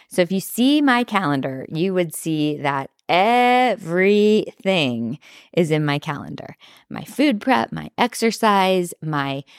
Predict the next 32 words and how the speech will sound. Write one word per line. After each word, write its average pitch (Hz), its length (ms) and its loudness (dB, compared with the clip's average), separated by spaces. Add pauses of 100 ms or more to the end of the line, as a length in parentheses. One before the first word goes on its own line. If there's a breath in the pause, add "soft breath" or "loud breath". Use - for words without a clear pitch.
(160 soft breath)
personal 247 460 2
commitments, 196 760 -2 (240)
folding 214 440 2
the 147 100 -4
laundry, 247 720 2
like, 143 480 -2 (340 soft breath)
going 175 320 0
to 165 120 -6
bed, 262 720 2
all 285 180 4
of 302 160 2
these 269 260 2
things 208 360 -2
are 151 300 -2
in 180 320 0
my 151 240 -2
calendar. - 600 -10 (480 loud breath)
In 185 140 0
fact, 240 500 -2 (120)
I 202 240 4
am 254 240 0
recording 196 460 0
this 151 260 0
a 151 80 -2
week 180 200 0
before 285 280 -2
you 302 140 2
hear 175 220 2
it 165 160 -4
on 147 400 0
October 170 480 0
thirteenth, 190 720 -2